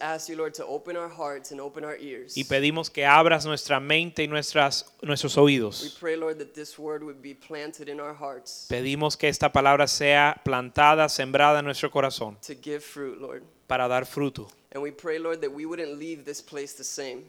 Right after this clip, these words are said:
Speaker 2: Y te pedimos que no salgamos de este lugar igual como entramos,
Speaker 1: But that we would have an encounter with you.
Speaker 2: sino que tengamos un encuentro contigo.
Speaker 1: In your name we pray.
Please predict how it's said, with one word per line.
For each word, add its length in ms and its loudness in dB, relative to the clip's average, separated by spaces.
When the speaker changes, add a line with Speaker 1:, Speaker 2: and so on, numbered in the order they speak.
Speaker 2:
Y 80 -16
te 120 -4
pedimos 480 -2
que 140 -4
no 200 2
salgamos 1000 0
de 140 0
este 260 -2
lugar 440 -2
igual 360 0
como 200 -8
entramos, 480 -8
Speaker 1:
But 120 -14
that 120 -8
we 120 -14
would 120 -14
have 240 -6
an 60 -10
encounter 460 -12
with 220 -14
you. 180 -18
Speaker 2:
sino 280 -2
que 100 -2
tengamos 580 0
un 100 -4
encuentro 580 -4
contigo. 560 -10
Speaker 1:
In 160 -10
your 120 -4
name 180 -6
we 80 -10
pray. 240 -14